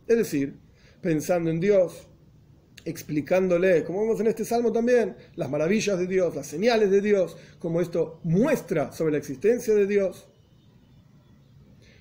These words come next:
El alma divina entonces desciende dentro del alma animal y la refina. Esto es Beisajo, esto es el concepto del alma divina, de vuelta a la, la entrega de la persona a partir del alma divina, no del alma animal, pero el alma divina tal y cual es,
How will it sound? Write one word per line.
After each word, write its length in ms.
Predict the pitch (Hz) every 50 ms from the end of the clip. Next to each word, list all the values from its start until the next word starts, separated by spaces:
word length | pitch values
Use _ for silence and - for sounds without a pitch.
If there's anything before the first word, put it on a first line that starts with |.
| - - - - - - -
El 140 | 165 139 131
alma 280 | 151 185 190 185 175 175
divina 440 | 165 156 165 170 190 190 190 190
entonces 380 | 180 170 247 302 - 156 175 160
desciende 440 | 180 175 175 - 202 196 190 180 180
dentro 240 | 190 196 190 190 175
del 60 | 180
alma 160 | 180 180 175
animal 240 | 170 175 190 196 190
y 60 | 190
la 100 | 202 208
refina. 400 | 214 220 220 233 233 226 214 196
Esto 320 | 190 - 226 220 220 214
es 160 | 208 202 160 147
Beisajo, 580 | 202 196 - - 196 180 165 165 - 123 - -
esto 360 | 208 208 202 - 190 185 190
es 420 | 196 190 180 175 175 175 - - - - - -
el 160 | - 156 147
concepto 580 | 160 170 156 147 143 - 202 190 196 - 170 160
del 180 | 165 160 160 180
alma 440 | 185 185 175 160 147 135 123 110 113
divina, 300 | 135 143 180 196 196 165
de 60 | 151
vuelta 280 | 151 170 185 180 165 160
a 20 |
la, 120 | 147 139
la 240 | 135 127 131 147 139
entrega 460 | 139 135 - - 226 240 226 202 170
de 60 | 156 143
la 100 | 143 -
persona 600 | 143 - - - 202 214 233 247 262 262 - - - - - -
a 160 | 180 160 -
partir 320 | 160 156 147 - 233 240
del 100 | 233 247
alma 160 | 254 254 240
divina, 300 | 220 220 233 254 233 208
no 100 | 202 233
del 120 | 233 220 196
alma 160 | 190 180 160
animal, 520 | 147 143 139 147 175 220 240 269 - - - - - - - - - - - - - _ -
pero 580 | - 240 262 240 220 214 220 240 254 202 - -
el 120 | 165 151 190
alma 180 | 226 226 214
divina 280 | 202 214 233 233 226 226
tal 140 | 214 208 208
y 60 | -
cual 220 | - 214 202 214
es, 440 | 254 269 226 214 202 - - -